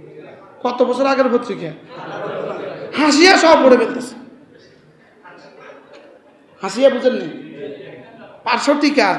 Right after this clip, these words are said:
কি, হাসিয়া সব পড়ে ফেলতেছে।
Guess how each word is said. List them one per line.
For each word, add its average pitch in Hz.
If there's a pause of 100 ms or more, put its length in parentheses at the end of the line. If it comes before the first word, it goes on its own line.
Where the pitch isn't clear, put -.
কি, 151 (1000)
হাসিয়া 254
সব 285
পড়ে 214
ফেলতেছে। -